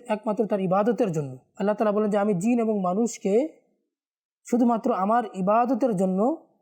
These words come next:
সৃষ্টি করেছি।" এটা হচ্ছে লক্ষ্য, এটা হচ্ছে মকসুদ। কিন্তু এই ইবাদত করার জন্য যে সমস্ত প্রয়োজন রয়েছে,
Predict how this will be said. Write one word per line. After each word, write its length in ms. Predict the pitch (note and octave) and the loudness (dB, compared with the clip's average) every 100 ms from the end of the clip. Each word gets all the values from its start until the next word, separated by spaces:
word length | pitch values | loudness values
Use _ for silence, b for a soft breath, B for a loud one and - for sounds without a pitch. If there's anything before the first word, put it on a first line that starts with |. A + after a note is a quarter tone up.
| _ _ _ _ | _ _ _ _
সৃষ্টি 320 | - A#3 - G#3 | -2 0 2 2
করেছি।" 420 | F#3+ D3 - B2+ - | 0 -2 -6 -12 -4
এটা 140 | G#3+ B3+ | 0 0
হচ্ছে 280 | B3+ B3+ F3 | 2 0 0
লক্ষ্য, 760 | E3+ A#3 C#4 - G#3+ C3 - _ _ | -2 0 -2 -4 -4 -4 -10 _ _
এটা 220 | G3 A#3 | -2 0
হচ্ছে 300 | F3 - C4+ | 0 0 -2
মকসুদ। 560 | A3+ F3+ G3+ - D4 F#3+ - _ _ _ _ _ _ _ _ _ | 0 -4 -6 0 0 0 -6 _ _ _ _ _ _ _ _ _
কিন্তু 460 | - A#3+ C4+ C4 - | -2 2 2 0 0
এই 160 | B3+ A3+ | -2 2
ইবাদত 320 | A3 A3 C4+ | 2 0 0
করার 160 | C4 B3+ | 0 2
জন্য 200 | B3 A3 | 2 2
যে 100 | B3 | 0
সমস্ত 320 | A#3+ A3+ B3+ | 0 0 0
প্রয়োজন 360 | G#3+ A3 A#3 | 0 0 2
রয়েছে, 420 | G#3 F#3 D#3+ D3 | 2 0 0 -6